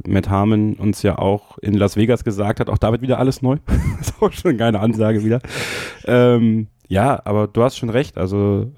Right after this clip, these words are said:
die Spitzenteams, gerade Mercedes ist super interessant, äh, weil einfach ja alles neu sein muss an diesem Auto auch. Und, ähm,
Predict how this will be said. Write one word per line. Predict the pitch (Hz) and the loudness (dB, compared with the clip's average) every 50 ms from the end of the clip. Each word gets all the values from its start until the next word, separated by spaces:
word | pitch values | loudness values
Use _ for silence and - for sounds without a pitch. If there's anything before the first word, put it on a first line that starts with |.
| - - - _ _ - | -20 -20 -20 _ _ -2
die | 110 104 | 0 0
Spitzenteams, | - - - 123 - - 135 123 - - 123 127 127 - | 0 2 0 0 0 0 -2 0 2 2 4 4 4 2
gerade | - 101 113 123 123 | 0 0 2 2 2
Mercedes | 110 110 104 - - 110 110 110 101 | 2 2 0 2 0 0 0 0 -2
ist | - 92 - - | -2 -8 -10 -6
super | - 113 107 - 120 113 | -8 -6 -2 0 2 2
interessant, | 110 - - 104 - - 101 107 117 - - - _ - | 2 0 -4 -6 -4 0 0 0 0 -2 -8 -18 _ -4
äh, | - | 0
weil | 95 95 98 95 92 90 87 82 - - - 92 90 90 | 2 4 4 4 4 4 2 2 0 -2 -2 0 0 2
einfach | 82 90 92 - 101 92 - | 2 0 0 0 -2 -4 0
ja | - 107 87 80 | 0 0 0 2
alles | - 101 101 92 - | 2 0 0 2 2
neu | 101 95 104 104 98 - - | 2 2 4 4 2 2 0
sein | 92 95 95 87 90 87 80 80 98 - | 0 0 2 2 2 2 0 -2 -4 0
muss | 101 104 123 139 160 - - - - _ | 2 4 6 6 4 4 0 -10 -14 _
an | - 110 120 | -2 0 0
diesem | 123 117 127 - | 2 2 0 2
Auto | - 104 117 123 - - 110 | 2 2 2 2 2 0 0
auch. | 65 - 123 143 - - - - - - - - - - - _ _ _ _ _ - - - - _ | 2 2 0 0 -4 -10 -20 -20 -20 -20 -20 -20 -20 -20 -20 _ _ _ _ _ -20 -20 -20 -8 _
Und, | 123 127 143 185 202 - - - - - | 2 2 4 2 0 -2 -8 -14 -10 -4
ähm, | - 131 143 139 143 139 135 131 131 | 0 0 2 4 2 2 2 0 -4